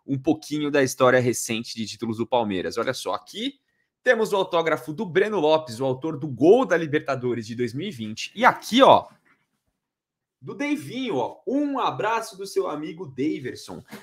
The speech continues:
Né? Então, a camisa autografada pelos dois últimos heróis das nossas Libertadores, né? É, queria agradecer demais aí, porque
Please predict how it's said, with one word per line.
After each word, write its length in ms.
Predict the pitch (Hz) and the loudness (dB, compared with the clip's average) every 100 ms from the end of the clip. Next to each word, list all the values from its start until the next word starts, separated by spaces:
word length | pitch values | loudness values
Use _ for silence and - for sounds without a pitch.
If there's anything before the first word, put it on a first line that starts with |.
| - | -10
Né? 80 | 160 | -6
Então, 260 | 160 214 | 0 4
a 60 | 220 | 4
camisa 600 | 214 196 156 214 226 240 | 4 0 0 -4 0 0
autografada 880 | 220 190 190 196 190 160 143 160 156 | 2 0 0 -2 -2 -4 -2 -2 -2
pelos 320 | 160 147 120 | -4 -6 -4
dois 240 | 135 165 147 | -2 0 0
últimos 420 | 165 160 165 117 | -4 -6 -6 2
heróis 720 | 180 165 147 151 131 - - _ _ _ | 4 4 4 0 -2 -6 -12 _ _ _
das 240 | - 123 120 | -4 -2 -2
nossas 320 | 127 127 113 | -2 -4 -6
Libertadores, 800 | 131 131 131 135 104 107 90 90 | -4 -2 0 0 0 -2 -2 -2
né? 160 | 110 - _ - - | -2 -4 _ -18 -4
É, 140 | 104 | -2
queria 180 | 101 135 | 0 2
agradecer 600 | 170 175 180 143 - 180 | 2 2 2 0 0 0
demais 500 | 131 156 165 165 156 | 0 -2 2 2 2
aí, 160 | 135 160 | 0 0
porque 440 | - - 147 143 | -4 -4 -2 -4